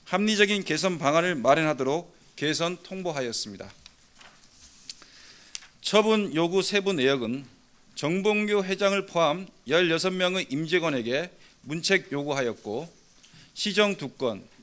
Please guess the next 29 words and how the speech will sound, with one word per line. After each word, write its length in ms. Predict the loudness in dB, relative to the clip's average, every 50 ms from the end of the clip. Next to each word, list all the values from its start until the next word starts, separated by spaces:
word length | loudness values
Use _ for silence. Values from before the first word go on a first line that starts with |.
| -20 -14
주의 320 | -8 -4 -2 0 0 0
경고 420 | 0 -2 -2 -2 0 0 0 0 0
아홉 280 | 0 -2 -2 -2 -4 -8
건, 220 | -10 -10 -10 -12 -14 -20 _ _ _ _ _ _
제도 240 | -6 -4 -2 0 2
개선 380 | 4 4 4 4 4 2 0 -2
두 120 | -8 -12
건, 320 | -10 -6 -6 -6 -6 -6 -10 -18 _ _ _ _ _ _
통보 600 | -8 -6 -4 -4 -2 0 0 0 0 -2 -6 -16 -20 -20 -16 -10
일곱 300 | -6 -6 -4 -4 -6 -6 -4
건입니다. 480 | -4 -4 -4 -4 -6 -8 -12 -14 -16 -18 _ _ _ _ _ _ _ _ _ -20 -20 -20 -20 -20 _ _
주요 360 | -6 0 4 6 6 6 4 2
감사 320 | 0 -2 -2 0 0 0
결과를 520 | 2 0 0 2 2 2 2 2 -2 -4 -4
말씀드리겠습니다. 1040 | -2 -2 -2 -2 -2 -4 -6 -8 -8 -10 -10 -8 -8 -8 -10 -10 -12 -16 -18 -20 -20 -20 _ _ _ _ _ _ _ -20 -20 _ _ _ _ -20 -20 -20 -18 _ -6
지난 340 | -2 4 6 6 6 6
시월 360 | 6 2 2 2 2 2 2 2
이 100 | 4 4
일 340 | 4 4 4 2 -2 -8 -12
중간 440 | -8 -4 -2 0 2 2 2 0 -2
브리핑에서 560 | -6 -8 -8 -8 -6 -6 -4 -2 -2 -2 -2
발표한 500 | -2 -2 -4 -4 -2 -2 0 0 0 0
사항인 580 | -2 -2 -2 -2 -2 -2 -2 -4 -6 -6 -8 -14 _ _ -20 -20 -20 -20 _ _ _
클린스만 580 | -6 -4 -2 0 0 2 4 4 4 4 4 0
홍명보 680 | -4 -8 -6 -4 -2 -2 -2 -2 -2 0 0 0 0 0
국가대표팀 840 | -2 -6 -4 0 2 2 2 0 -2 -4 -6 -4 -2 -4 -4 -4
감독 500 | -6 -4 -4 -2 -2 0 -2 -2 -2 -4
선임 360 | -6 -6 -6 -6 -6 -6 -8 -8
관련하여서는 840 | -8 -6 -4 -2 -2 0 0 0 0 0 -4 -6 -6 -6 -8 -10